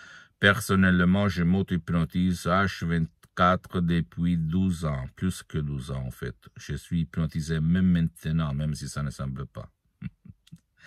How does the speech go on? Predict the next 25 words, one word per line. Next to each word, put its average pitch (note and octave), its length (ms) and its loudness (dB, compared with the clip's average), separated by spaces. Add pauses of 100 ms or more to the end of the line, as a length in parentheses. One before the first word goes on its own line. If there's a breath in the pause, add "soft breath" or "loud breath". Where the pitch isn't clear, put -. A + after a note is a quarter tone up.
(380 loud breath)
Je E2+ 200 -2
sais, E2 240 0
tu - 160 -6
vas E2 140 2
dire D#2 280 -4
encore D#2 400 -4
une D#2 100 -2
fois, E2 400 -4
il D#2+ 160 -2
est D2 120 -4
fou, - 480 -8 (160)
qu'est-ce D#2 200 -4
qu'il D#2+ 180 -6
raconte ? - 680 -12 (140)
Je - 160 -6
raconte G2+ 480 0
ma G2 180 4
vérité. F#2+ 640 0
Je E2+ 140 -4
suis F#2+ 180 -2
parti F#2 380 -4
comme F#2 180 2
un F2+ 80 4
étudiant F2+ 480 0
sans E2+ 160 -2